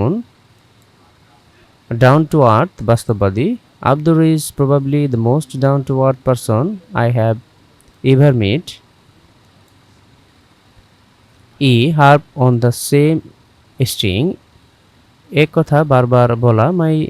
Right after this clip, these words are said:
friend harp on the same string whenever he talk। নয়, translate into English, ইংরেজি থেকে বা-,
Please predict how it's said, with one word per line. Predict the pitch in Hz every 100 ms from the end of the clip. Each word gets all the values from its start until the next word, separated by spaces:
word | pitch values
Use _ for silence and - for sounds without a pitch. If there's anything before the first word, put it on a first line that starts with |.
| 151 -
friend | 147 135 131 131 127
harp | 127 127 131 _ 131
on | 120 117
the | 120 -
same | 123 127 123
string | - 113 113 151 214 - _ _ _ _ _ _ _ _ -
whenever | 131 123 117 180 254 -
he | 123 -
talk। | 110 202 _ - - _ - _ _ _ 117 127
নয়, | 127 110 110 175 196
translate | - 156 147 147 151 139
into | 131 123 110
English, | 107 127 208 - - - - _ _ -
ইংরেজি | 123 117 110 113
থেকে | 117 - 196 294 _ _ _ _ - 113
বা-, | 117